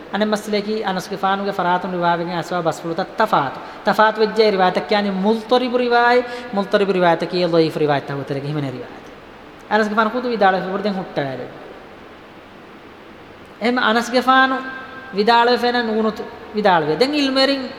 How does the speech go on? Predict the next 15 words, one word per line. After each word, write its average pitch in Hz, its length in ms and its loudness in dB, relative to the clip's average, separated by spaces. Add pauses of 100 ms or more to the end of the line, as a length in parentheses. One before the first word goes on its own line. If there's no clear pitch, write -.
(180)
එතබ් 190 320 -2
බෑවරු 180 400 4
ඉල්මරියකු 185 580 -2
මිසාලක, 151 440 -4
එතබ් 170 280 -4
බෑවරු 160 400 0 (100)
ශාෆි 175 340 0
මස්හබ්ගේ 160 500 -4
එම්මෙන් 143 280 -8
මිසාලක, 139 500 -8 (420)
ඒ 175 140 -2
හදීස් 170 340 -2
වලුග 185 200 -4
හිප්පවෑගෙන 214 640 0
තිබ්බෙවීම, 196 640 -2